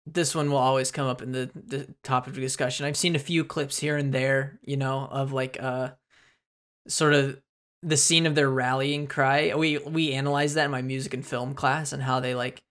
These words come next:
how the composer sort of, like, uh,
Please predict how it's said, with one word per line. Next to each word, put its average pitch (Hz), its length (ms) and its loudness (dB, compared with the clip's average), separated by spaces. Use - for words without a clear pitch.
how 135 120 2
the 135 120 0
composer 131 420 0
sort 131 240 -4
of, 123 60 -6
like, 123 360 -8
uh, 123 500 -2